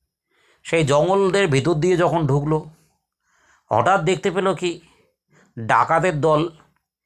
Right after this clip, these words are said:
এর পিছিয়ে নিয়েছে। এ তখন ভাবলো, "ধর, আমার কপালেই খারাপ, সে ডাকাত পিছিয়ে নেয়, নুক, কী করে করুক আমাকে।" ডাকাতদের দল পিছিয়ে নিয়ে এর যা ছিল সব কেড়ে নিয়েছে।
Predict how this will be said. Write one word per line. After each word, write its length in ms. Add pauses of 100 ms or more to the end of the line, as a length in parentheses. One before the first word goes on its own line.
(240)
এর 200
পিছিয়ে 280
নিয়েছে। 400 (1300)
এ 160
তখন 300
ভাবলো, 280
"ধর, 160
আমার 220
কপালেই 420
খারাপ, 300
সে 120
ডাকাত 380
পিছিয়ে 240
নেয়, 140
নুক, 200 (140)
কী 120
করে 200
করুক 240
আমাকে।" 280 (1080)
ডাকাতদের 520
দল 160
পিছিয়ে 300
নিয়ে 280
এর 120
যা 180
ছিল 220
সব 220
কেড়ে 240
নিয়েছে। 320